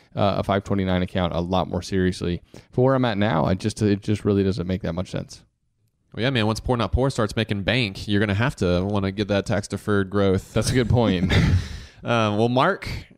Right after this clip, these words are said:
Speaker 2: thanks again for the question, man. Uh, we talked a lot about the five twenty-nine and saving for college and just alternatives to that, and hopefully we gave you plenty to think about. It's not a,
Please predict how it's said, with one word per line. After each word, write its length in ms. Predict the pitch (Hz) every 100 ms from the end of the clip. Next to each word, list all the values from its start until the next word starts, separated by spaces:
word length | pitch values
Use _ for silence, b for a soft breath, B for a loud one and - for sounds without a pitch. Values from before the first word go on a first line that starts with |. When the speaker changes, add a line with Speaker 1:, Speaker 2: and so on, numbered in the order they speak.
| _
Speaker 2:
thanks 220 | - 165 151
again 180 | 160
for 80 | 165
the 80 | 127
question, 340 | 139 139 110
man. 380 | 98 95 101 110
Uh, 320 | 107 104 98 98
we 340 | 107 123 135
talked 380 | - 131 131 -
a 60 |
lot 420 | 104 101 101 131 -
about 460 | 139 131 135 143
the 60 | 131
five 240 | - 135
twenty-nine 520 | - 139 123 117 131 143
and 400 | 113 107 104 -
saving 400 | - 123 120 117
for 140 | 110
college 560 | - 113 123 135 131 117
and 240 | 104 101
just 240 | 98 -
alternatives 600 | - 101 120 123 131 131
to 100 | -
that, 260 | 131 135 127
and 200 | 110 101 b b b b b
hopefully 320 | 143 147 147
we 100 | 127
gave 140 | 117 113
you 80 |
plenty 260 | 107 135 131
to 100 | 113
think 220 | 135 135
about. 360 | 160 165 175 -
It's 120 | 117
not 200 | 139 143
a, 120 | 101